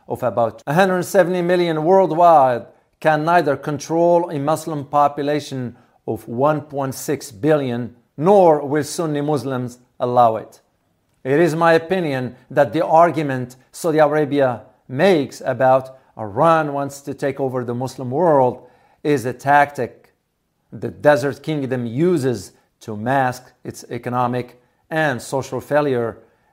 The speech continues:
and hide behind the facade of Muslim unity and other slogans. To illustrate, some Muslim countries, including Saudi Arabia,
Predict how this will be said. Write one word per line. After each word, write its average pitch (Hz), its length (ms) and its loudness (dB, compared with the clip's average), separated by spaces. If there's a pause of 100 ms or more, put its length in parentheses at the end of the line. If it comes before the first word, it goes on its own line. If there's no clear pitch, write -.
and 110 180 -12
hide 123 520 2
behind 120 580 -8
the 113 80 -8
facade 117 760 0 (320)
of 117 180 -12
Muslim 139 520 -4
unity 123 720 -4 (180)
and 120 140 -8
other 117 320 -6
slogans. 101 840 -8 (920)
To 170 160 2
illustrate, 185 880 2 (200)
some 175 340 0
Muslim 180 440 -2
countries, 156 720 -2 (160)
including 180 580 4
Saudi 165 300 -2
Arabia, 156 680 2